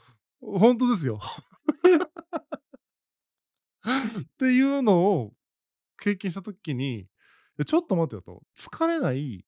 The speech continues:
Speaker 1: 疲れないってね、
Speaker 2: うん。
Speaker 1: 変だな。その、すぐに日常に戻れるような
Speaker 2: うん、うん。
Speaker 1: 予定の組み方というか、
Speaker 2: うん、うん。
Speaker 1: どういう風にすると、その旅行が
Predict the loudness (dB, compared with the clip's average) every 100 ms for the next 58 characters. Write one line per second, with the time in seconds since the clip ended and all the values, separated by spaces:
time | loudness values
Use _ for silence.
0 | _ _ -16 -4 -2 0 -4 -8 -10 -10
1 | -10 -12 -14 -18 _ _ -10 -8 -8 -12
2 | _ _ _ _ _ _ -20 -20 -20 -20
3 | -4 0 2 2 2 -2 -6 -6 -4 -4
4 | -4 -6 -4 -4 -4 -6 -8 -10 -12 -12
5 | -16 _ _ _ _ _ _ -8 -6 -10
6 | -14 -6 -2 0 0 0 -2 -6 -8 -8
7 | -8 -10 -12 -14 -10 -12 -12 _ _ _
8 | _ -6 -4 0 2 4 2 2 0 0
9 | -2 -4 -4 -6 -8 -10 -10 -8 -6 -4
10 | -2 -4 -6